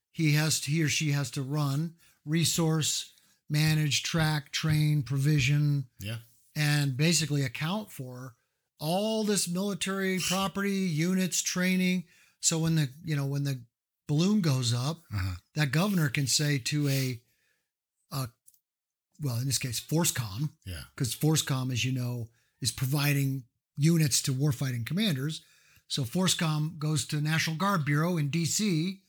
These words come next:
Speaker 1: and says, "Hey, tag of Colorado, can you, uh, plan for an aviation battalion to deploy
Speaker 2: Oh,
Speaker 1: next
Speaker 2: okay.
Speaker 1: year?
Speaker 2: That's how
Speaker 1: We
Speaker 2: that
Speaker 1: need
Speaker 2: goes.
Speaker 1: this type.
Speaker 2: Yeah.
Speaker 1: You have it. Can you do it?"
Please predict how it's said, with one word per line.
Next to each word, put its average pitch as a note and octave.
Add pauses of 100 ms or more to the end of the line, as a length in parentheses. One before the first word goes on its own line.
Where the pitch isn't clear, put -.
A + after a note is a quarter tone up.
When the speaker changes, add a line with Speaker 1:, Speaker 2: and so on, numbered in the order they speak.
(380)
Speaker 1:
and C#3+
says, D#3 (400)
"Hey, F3+ (840)
tag F3
of A#2+
Colorado, D#3 (440)
can D3+
you, D#3 (680)
uh, C#3
plan E3
for D3+
an C#3+
aviation D3
battalion C#3+
to A#2+
deploy C#3+
Speaker 2:
Oh, A#2
Speaker 1:
next D3+
Speaker 2:
okay. D3+
Speaker 1:
year? D#3
Speaker 2:
That's G#2
how A2+
Speaker 1:
We D3+
Speaker 2:
that D#3
Speaker 1:
need D3
Speaker 2:
goes. B2
Speaker 1:
this D3+
type. D#3 (120)
Speaker 2:
Yeah. G#2+
Speaker 1:
You D#3
have D3+
it. E3 (160)
Can D3
you C#3
do D3+
it?" D3+